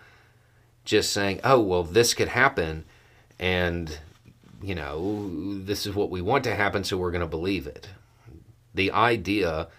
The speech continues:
that a lack of resources would prompt somebody to take a deal, I mean, i-, if you are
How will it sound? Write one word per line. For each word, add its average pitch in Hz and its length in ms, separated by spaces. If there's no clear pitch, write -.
that 87 360
a 87 160
lack 90 320
of 80 140
resources 85 920
would 92 320
prompt 110 300
somebody 95 300
to 92 140
take 104 240
a 87 60
deal, 120 520
I 90 100
mean, 92 440
i-, 98 40
if 95 380
you 131 220
are 101 360